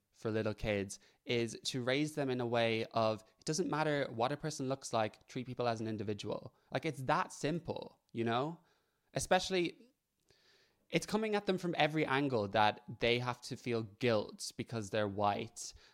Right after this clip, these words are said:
and that they'll always be more privileged than another person.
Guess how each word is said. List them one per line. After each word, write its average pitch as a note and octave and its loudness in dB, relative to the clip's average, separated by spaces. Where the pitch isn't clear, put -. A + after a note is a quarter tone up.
and A2+ 2
that G#2+ 4
they'll A#2 6
always B2+ 4
be C3 -4
more B2 2
privileged A2+ -2
than A2 -4
another G#2+ -2
person. G2+ -2